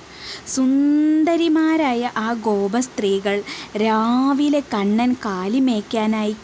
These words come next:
കാട്ടിലേക്ക് പോകുമ്പോൾ ഇങ്ങനെ നോക്കി നിൽക്കും കണ്ണനെ തന്നെ. എല്ലാം മറന്ന്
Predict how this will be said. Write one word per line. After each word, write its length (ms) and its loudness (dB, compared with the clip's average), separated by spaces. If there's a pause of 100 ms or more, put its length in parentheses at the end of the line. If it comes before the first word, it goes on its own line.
കാട്ടിലേക്ക് 760 -2 (120)
പോകുമ്പോൾ 560 0 (400)
ഇങ്ങനെ 340 2 (240)
നോക്കി 800 -2
നിൽക്കും 360 -4 (260)
കണ്ണനെ 500 0 (200)
തന്നെ. 580 2 (1120)
എല്ലാം 680 2 (120)
മറന്ന് 340 -2